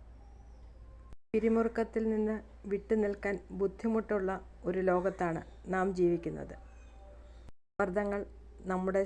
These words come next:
ശരീരത്തിൽ വലിയ രീതിയിൽ വിഷരഹിതമായ മാറ്റങ്ങൾ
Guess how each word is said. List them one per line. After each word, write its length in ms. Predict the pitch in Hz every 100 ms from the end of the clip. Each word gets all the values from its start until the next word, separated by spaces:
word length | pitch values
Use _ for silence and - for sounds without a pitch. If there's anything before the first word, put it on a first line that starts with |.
| -
ശരീരത്തിൽ 500 | 190 180 180 180 180 - - 180
വലിയ 240 | 190 196 226
രീതിയിൽ 380 | 208 180 175 170 - - - - - - - - - - - 185
വിഷരഹിതമായ 840 | 190 214 208 214 220 208 202 196 185
മാറ്റങ്ങൾ 360 | 175 165 175